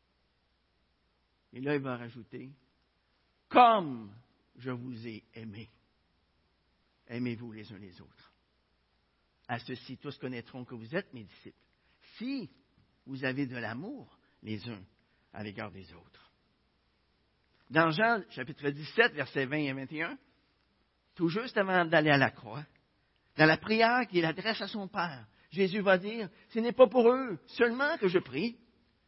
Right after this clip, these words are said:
mais encore pour ceux qui croiront en moi par leur parole, afin que tous soient un.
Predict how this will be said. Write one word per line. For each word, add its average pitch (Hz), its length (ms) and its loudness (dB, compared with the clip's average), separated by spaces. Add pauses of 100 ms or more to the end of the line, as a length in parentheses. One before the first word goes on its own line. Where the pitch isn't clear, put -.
(320)
mais 202 300 4 (140)
encore 269 380 10
pour 233 200 6
ceux 320 180 0
qui 226 160 -6
croiront 311 640 8
en 233 160 8
moi 302 420 4 (920)
par 269 520 12 (120)
leur 262 260 6
parole, 302 640 10 (580)
afin 220 300 6
que 240 120 0
tous 320 280 -4
soient 214 460 10 (260)
un. 220 340 4